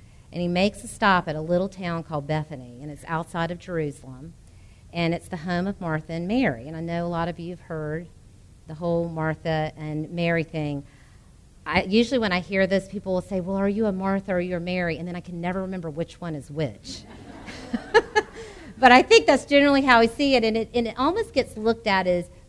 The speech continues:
who's getting it right and who's getting it wrong. And I don't really think the stories about who's getting it right or getting it wrong. I think Martha and Mary probably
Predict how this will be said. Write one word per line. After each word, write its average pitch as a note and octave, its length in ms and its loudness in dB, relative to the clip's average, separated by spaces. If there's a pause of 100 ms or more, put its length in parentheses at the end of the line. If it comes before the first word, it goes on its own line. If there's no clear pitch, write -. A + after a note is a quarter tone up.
who's C4 320 2
getting G3+ 260 -2
it - 80 -12
right G3+ 280 0
and F3 100 -12
who's G3+ 200 -8
getting E3+ 220 -8
it F#3 80 -16
wrong. G3+ 300 -2
And F#3+ 60 -8
I F#3 40 -4
don't B3 260 -2
really A3+ 300 -2
think G#3 340 -10
the F#3+ 100 -14
stories F#3 500 -4
about F3 240 -6
who's F3 240 -14
getting D#3 200 -10
it - 60 -16
right F3 220 -2
or E3+ 60 -2
getting E3 260 -10
it D#3+ 60 -16
wrong. F3 380 -8
I E3 120 -8
think F3+ 320 -10
Martha E3+ 300 -12
and F3 60 -10
Mary E3+ 220 -10
probably E3+ 420 -10